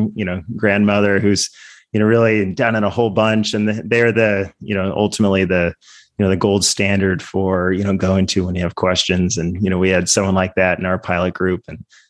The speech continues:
uh, yeah, it was really interesting. And, you know, a number of those guys specifically,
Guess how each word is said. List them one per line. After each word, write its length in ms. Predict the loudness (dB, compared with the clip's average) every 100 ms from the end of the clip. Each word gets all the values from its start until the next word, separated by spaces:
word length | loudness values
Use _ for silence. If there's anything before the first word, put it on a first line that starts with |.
| _
uh, 180 | -6 -2
yeah, 140 | 0 2
it 40 |
was 120 | 2
really 200 | 2 2
interesting. 500 | 2 -2 -4 -4 -4
And, 260 | -4 -6 -6
you 100 | -6
know, 220 | -4 -4 -2
a 80 | 2
number 300 | 2 4 2
of 100 | 2
those 260 | 0 0 0
guys 360 | 0 0 0
specifically, 1000 | -2 -4 -4 -2 -2 -4 -4 -2 -2 -6